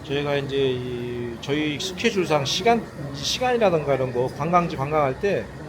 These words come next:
시간은 바쁘진 않는지, 음, 진행은 제대로 진행될 수 있는지 뭐 이런 거 이제 체크해 보려고 왔잖아요.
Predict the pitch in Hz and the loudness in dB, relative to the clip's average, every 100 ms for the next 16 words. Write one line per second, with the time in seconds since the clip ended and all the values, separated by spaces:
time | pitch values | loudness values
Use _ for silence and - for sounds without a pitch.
0 | - - - - - - - - - - | -14 -16 -16 -16 -16 -16 -16 -16 -8 -2
1 | 208 202 196 143 - 165 143 156 143 135 | 2 2 2 0 2 2 2 0 -2 -4
2 | 110 - - 120 117 107 - - - - | -4 -10 -12 -10 -8 -10 -14 -14 -14 -14
3 | - - 175 180 175 156 160 160 165 165 | -6 0 4 4 4 4 2 0 0 0
4 | 160 151 165 165 151 98 - - - - | 0 0 0 2 0 0 -6 -14 -16 -16
5 | - - 127 147 190 190 185 170 160 143 | -16 -6 -4 0 2 4 4 6 4 2
6 | 143 - 226 196 185 160 156 147 120 143 | -2 -4 0 4 4 6 4 4 4 2
7 | 151 202 | 2 2